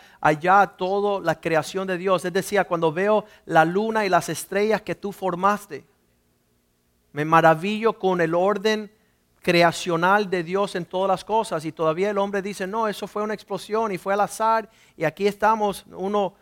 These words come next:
más feo que otro". Salimos del mono, entramos al zoológico y ahora estamos libres para hacer animaladas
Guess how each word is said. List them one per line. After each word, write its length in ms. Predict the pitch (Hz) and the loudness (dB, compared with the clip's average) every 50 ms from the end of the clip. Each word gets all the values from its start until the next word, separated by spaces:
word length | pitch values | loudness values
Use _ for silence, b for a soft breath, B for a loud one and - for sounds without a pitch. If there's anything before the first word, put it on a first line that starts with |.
| b b - | b b -2
más 240 | 170 185 185 - | -2 -2 -2 -2
feo 260 | - - 196 202 190 - | -6 -6 -6 -6 -6 -4
que 100 | 196 196 | -6 -4
otro". 360 | 208 214 - 220 214 208 208 _ _ _ _ _ _ _ _ _ _ _ _ _ _ _ _ _ _ _ _ _ | -4 -6 -8 -12 -14 -14 _ _ _ _ _ _ _ _ _ _ _ _ _ _ _ _ _ _ _ _ _ _
Salimos 580 | - 156 156 160 175 196 208 214 208 185 180 | -2 -2 0 2 2 2 2 0 -2 -2 -2
del 160 | 175 180 175 | -4 -4 -2
mono, 540 | 170 175 185 202 214 220 220 214 214 208 185 | -2 -2 0 2 2 2 2 0 0 -2 -2
entramos 440 | 170 160 - 175 185 196 202 196 175 | -4 -2 2 2 2 2 0 -4 -4
al 120 | 185 170 | -4 -6
zoológico 720 | - - 170 170 175 190 208 220 190 202 208 - - 185 180 | -4 -4 -4 -2 0 0 0 0 -2 -4 -8 -4 -4 -2 0
y 20 | |
ahora 160 | 180 185 190 | 2 2 2
estamos 420 | 190 - - 196 196 196 190 175 180 | 0 0 0 0 0 0 -4 -4 -4
libres 440 | 180 185 214 220 220 202 208 202 196 | -4 -4 -4 -4 0 0 0 0 2
para 180 | - 175 170 | 2 2 2
hacer 400 | 156 147 - 185 190 202 202 208 | 2 0 -2 -2 0 2 2 2
animaladas 960 | - 156 165 170 165 160 160 160 160 170 190 196 202 214 214 208 - - - | 2 2 0 0 -2 0 2 4 6 8 8 8 6 4 2 0 -6 -16 -20